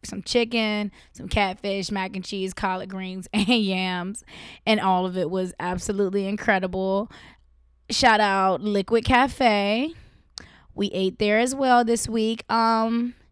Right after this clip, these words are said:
yeah, that's awesome. I also bought a Reckless Girls t-shirt. You know my friend India that was on the show. Reckless Girls is her brand, so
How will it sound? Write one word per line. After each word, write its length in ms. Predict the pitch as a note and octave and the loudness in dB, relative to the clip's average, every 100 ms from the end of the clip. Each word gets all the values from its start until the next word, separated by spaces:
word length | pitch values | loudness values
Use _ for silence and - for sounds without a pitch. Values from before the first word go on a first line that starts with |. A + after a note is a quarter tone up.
| _ - _ - | _ -20 _ -4
yeah, 880 | G#3+ G3+ A3+ F#4+ D#4 F#3+ C#3+ G2 C#2 - - - - - C#2 C2 | 0 4 4 4 2 0 0 -4 -6 -8 -12 -12 -14 -14 -14 0
that's 200 | B3+ C4+ | 2 4
awesome. 760 | B3+ E4+ - A#3 G3+ G3 G3 - - - | 2 2 2 2 2 0 -4 -8 -12 4
I 120 | B3+ | 6
also 560 | B3+ D4+ F4 E4+ D4+ C4+ | 10 8 8 6 6 6
bought 320 | A#3 A3+ A3+ | 6 6 4
a 100 | G#3+ | 0
Reckless 480 | G3 G#3 A3+ C#4+ B3 | 2 0 0 -2 2
Girls 340 | C#4+ C#4 C#4+ | 4 4 2
t-shirt. 580 | - D4 - C#4+ C#4+ C4+ | 0 -2 2 4 4 2
You 140 | B3+ | 2
know 140 | B3 A3+ | 4 4
my 160 | G#3+ | 2
friend 240 | G#3+ G#3 G3+ | 0 -2 -2
India 420 | B3+ C4 C4+ B3+ | 0 2 4 4
that 160 | A#3+ A#3+ | 4 2
was 160 | A#3+ A#3 | 2 2
on 140 | A#3 | 2
the 80 | A3+ | 2
show. 520 | - A#3+ A3+ A3+ A#3 - - - - | 6 8 8 6 2 -4 -20 -4 4
Reckless 340 | A#3+ B3 A#3+ | 6 6 2
Girls 260 | A#3+ A#3+ A3 | 6 6 6
is 120 | A3 | 2
her 200 | G#3 G#3+ | 2 2
brand, 480 | G3+ G#3+ G#3 G#3 G#3+ | 2 0 0 -2 -2
so 400 | G#3+ G#3 G3+ | 0 0 -2